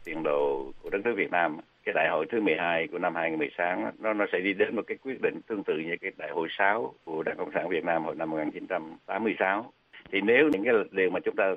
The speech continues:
thảo luận đó trở thành sự thật, thì cái đại hội kỳ thứ mười hai này nó sẽ có một cái tầm vóc chuyển đổi nước Việt Nam, chế độ Cộng sản độc tài, lệ thuộc Trung Quốc trở thành một nước Việt Nam độc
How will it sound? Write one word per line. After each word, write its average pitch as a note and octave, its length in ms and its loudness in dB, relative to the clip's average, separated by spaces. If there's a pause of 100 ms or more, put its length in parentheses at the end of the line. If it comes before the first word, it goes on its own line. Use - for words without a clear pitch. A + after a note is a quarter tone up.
thảo F#2+ 140 2
luận F2+ 240 2
đó G2 80 0 (140)
trở F2 180 -2
thành F#2 140 2
sự F2+ 140 -4
thật, D2+ 120 -4 (300)
thì E2 100 -2
cái G#2+ 120 0
đại F2+ 220 4
hội E2 360 2 (100)
kỳ E2 160 -6
thứ A2 100 -2
mười F#2+ 120 0
hai E2+ 220 2
này D#2+ 180 0
nó F2+ 120 -2 (120)
sẽ D#2+ 180 -6
có G2 100 -6
một G2 60 -4
cái F#2 120 -2
tầm D#2 160 -4
vóc G#2 160 0 (100)
chuyển F#2+ 220 2
đổi F#2+ 380 4
nước C3+ 180 0
Việt G2+ 140 2
Nam, F#2+ 540 2
chế A2 80 -2
độ F#2+ 140 0
Cộng E2 200 -6
sản E2+ 280 -2
độc F2 200 0
tài, D#2 480 -2 (120)
lệ E2+ 200 0
thuộc E2+ 200 0
Trung F#2 160 -8
Quốc A2+ 140 4 (160)
trở F2+ 220 0
thành E2+ 140 0
một F2 140 -2
nước A#2 160 0 (100)
Việt E2+ 240 -6
Nam F2+ 160 0 (100)
độc F2+ 140 2